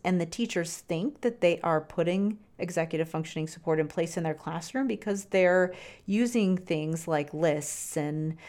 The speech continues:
assignment notebooks. And while that is part of what needs to happen, there is a lot more to it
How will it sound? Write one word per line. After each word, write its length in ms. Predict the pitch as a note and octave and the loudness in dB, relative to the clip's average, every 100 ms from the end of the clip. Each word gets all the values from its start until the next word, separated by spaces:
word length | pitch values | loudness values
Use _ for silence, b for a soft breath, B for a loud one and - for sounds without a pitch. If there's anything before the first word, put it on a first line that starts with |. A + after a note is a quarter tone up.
| B | B
assignment 500 | - E3 F3+ F3 E3+ | -6 -2 0 0 0
notebooks. 760 | F3+ F3+ F3+ D#3+ - - - - B B B B - | 2 2 2 0 0 -6 -10 -10 B B B B 0
And 640 | G3+ G3+ G3 F#3+ F#3 F#3 F#3 | 4 6 4 4 4 2 -2
while 640 | - F#3+ G3 G3 G3 - - | 0 4 8 8 8 4 0
that 320 | F3+ G3+ - A#3+ | 2 4 2 2
is 180 | A3 - | 0 0
part 380 | - E3+ F3 | -6 0 0
of 180 | A3 G#3+ | 0 0
what 220 | F3+ E3+ | 2 2
needs 320 | F3 E3 E3 - | 0 -2 -4 -6
to 100 | E3+ | -8
happen, 640 | E3 D#3+ E3+ C4 D4 D#4+ B B B - | -4 -4 0 2 2 -2 B B B -2
there 260 | A3+ A#3+ | 0 0
is 360 | - F#3+ F3+ - - | 0 0 0 -6 0
a 80 | E3+ | 2
lot 540 | D#3 D#3 F3 F#3+ - | 2 0 2 2 0
more 320 | D#3+ F3 E3 D#3+ | 0 2 2 0
to 300 | - D#3+ D3 | -2 0 0
it 260 | - - | 0 -4